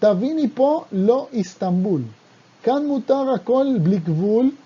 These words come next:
kama atosatov bame-, baneshama, ach eizo ahava, halayla mechayech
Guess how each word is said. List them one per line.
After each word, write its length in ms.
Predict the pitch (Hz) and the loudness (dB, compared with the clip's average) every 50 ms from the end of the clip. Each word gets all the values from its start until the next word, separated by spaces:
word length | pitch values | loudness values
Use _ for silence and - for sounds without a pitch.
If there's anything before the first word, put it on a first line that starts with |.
| _ _ _ _ _ _ | _ _ _ _ _ _
kama 360 | - 214 233 240 233 247 247 233 | 0 2 2 2 2 2 0 0
atosatov 680 | 220 - 233 185 - - 214 208 202 - 220 214 214 | 0 -2 -6 -6 -4 -2 -2 -2 -2 -2 -2 -2 -2
bame-, 480 | 190 180 180 165 160 165 165 170 175 180 - | -2 -4 -6 -4 -4 -4 -4 -4 -6 -8 -8
baneshama, 800 | 175 160 170 165 165 151 - - 151 143 151 165 170 185 233 254 - _ _ _ _ _ _ _ _ _ _ _ - | -6 -6 -4 -4 -6 -6 -8 -8 -6 -6 -4 -4 -4 -4 -6 -8 -12 _ _ _ _ _ _ _ _ _ _ _ -4
ach 480 | - 220 233 214 175 139 123 - - - _ - | 0 2 2 2 2 0 -4 -8 -16 -16 _ 0
eizo 480 | 214 220 240 220 170 160 196 190 175 156 | 2 4 4 4 2 0 0 0 0 -2
ahava, 600 | 123 123 156 143 127 131 151 156 180 226 262 269 - _ _ _ _ _ _ _ - - | -4 -6 -8 -8 -6 -4 -4 -2 -2 -4 -4 -6 -10 _ _ _ _ _ _ _ -8 -4
halayla 560 | 160 160 180 214 240 269 285 277 277 285 254 | -2 2 4 4 4 4 2 0 0 0 -2
mechayech 640 | 240 226 226 - 190 180 175 196 226 254 285 294 | -2 -4 -4 -2 -2 0 0 0 0 -2 -2 -4